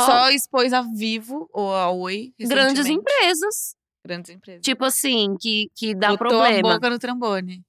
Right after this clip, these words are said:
Speaker 2: Uai,
Speaker 1: E eu
Speaker 2: não
Speaker 1: adoro
Speaker 2: tenho
Speaker 1: assistir você botando a
Speaker 2: atendimento,
Speaker 1: boca no
Speaker 2: não consigo
Speaker 1: trombone.
Speaker 2: atendimento com,
Speaker 1: <laughs>
Speaker 2: com o saque, ouvidoria, não consigo, eu vou ter que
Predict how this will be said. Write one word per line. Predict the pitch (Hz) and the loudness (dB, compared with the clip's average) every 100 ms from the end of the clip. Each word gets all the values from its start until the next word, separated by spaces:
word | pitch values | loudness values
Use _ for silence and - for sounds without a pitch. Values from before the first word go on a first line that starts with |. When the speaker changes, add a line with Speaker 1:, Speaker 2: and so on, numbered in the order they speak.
| - | -6
Speaker 2:
Uai, | - 240 208 185 _ - | 0 2 2 -2 _ 0
Speaker 1:
E | |
eu | 220 | 2
Speaker 2:
não | 214 | 4
Speaker 1:
adoro | 294 320 | 4 6
Speaker 2:
tenho | 277 269 | 6 6
Speaker 1:
assistir | 269 285 | 6 6
você | 226 240 | 4 4
botando | 262 240 | 4 6
a | 202 | 4
Speaker 2:
atendimento, | |
Speaker 1:
boca | 226 - | 4 2
no | |
Speaker 2:
não | 240 | 2
consigo | 247 254 | 2 2
Speaker 1:
trombone. | 247 226 | 4 4
Speaker 2:
atendimento | 226 254 240 247 233 226 - | 2 0 -2 0 0 -2 -2
com, | 226 220 220 220 214 - - _ _ _ _ _ _ | -2 0 0 0 -2 -4 -8 _ _ _ _ _ _
Speaker 1:
<laughs> | 226 240 - _ - | -6 -6 -8 _ -8
Speaker 2:
com | 226 226 220 220 214 | -2 0 2 0 0
o | 214 | -2
saque, | - - 233 214 190 190 | -4 0 2 4 2 0
ouvidoria, | 208 190 190 214 220 208 208 | -2 -4 -2 -2 -2 -2 -2
não | 214 | -4
consigo, | 233 294 - 262 | -4 -4 -2 -4
eu | 302 | -4
vou | 392 | -4
ter | 440 | -6
que | 453 | -4